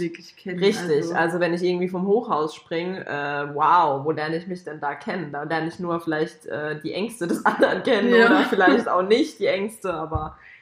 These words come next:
Speaker 2: ja, nee. Also ich muss auch sagen, ähm, die Dates, wo ich hatte, waren halt nicht spektakulär, <laughs>
Speaker 1: <laughs>
Speaker 2: waren okay und waren halt so eher dieses typische halt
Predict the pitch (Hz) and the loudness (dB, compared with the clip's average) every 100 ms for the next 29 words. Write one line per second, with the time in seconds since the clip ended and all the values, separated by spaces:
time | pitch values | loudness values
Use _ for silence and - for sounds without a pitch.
0 | _ 147 135 123 131 147 151 151 - _ | _ -10 -8 -8 -6 -4 -4 -8 -20 _
1 | - 196 233 233 233 165 202 208 196 196 | -6 -4 0 0 2 2 2 2 2 2
2 | 190 180 - 180 175 175 170 170 165 160 | -2 -6 -4 -4 -4 -6 -6 -6 -8 -12
3 | _ _ _ _ _ - 208 185 175 170 | _ _ _ _ _ -6 -4 0 0 0
4 | - 170 139 - - 202 214 277 262 269 | -6 -6 -6 -8 -2 -2 0 -4 -6 -6
5 | 277 294 _ _ _ _ _ _ _ _ | -8 -12 _ _ _ _ _ _ _ _
6 | _ _ _ _ _ 170 165 180 156 - | _ _ _ _ _ -6 -4 -6 -8 -10
7 | 165 - 156 - 160 160 233 330 427 - | -10 -10 -12 -12 -8 -2 -2 2 2 2
8 | - 254 240 226 294 - - 190 180 190 | -2 0 0 0 0 -2 2 4 4 2
9 | 202 196 208 240 233 - 175 175 165 165 | 2 6 6 6 2 0 -2 0 0 0
10 | 175 180 170 170 160 165 175 175 185 175 | -2 -2 -4 -2 -2 -2 -2 -4 -6 -6
11 | 165 165 - 190 180 180 175 156 | -6 -6 -8 -8 -8 -6 -6 -6